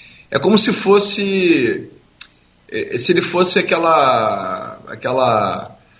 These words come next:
gordura que entupisse a artéria do, do sistema de saúde e provocasse um infarto, né? Estoura, porque você gera a demanda de muito leito.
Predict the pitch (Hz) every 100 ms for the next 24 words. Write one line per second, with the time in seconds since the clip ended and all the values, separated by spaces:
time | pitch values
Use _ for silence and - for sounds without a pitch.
0 | _ 123 156 151 123 151 214 190 - 202
1 | 214 - 175 254 - 156 - - 147 147
2 | 135 120 123 113 110 123 120 147 143 143
3 | - 156 175 208 214 214 185 190 208 202
4 | - 170 151 - 113 127 147 151 - -
5 | - _ _ _ _ _ - - - 185
6 | 180 156 113 - - - 131 139 - 151
7 | 156 151 135 110 82 - 113 156 185 175
8 | 151 147 151 160 147 147 151 202 - 160
9 | 156 196 196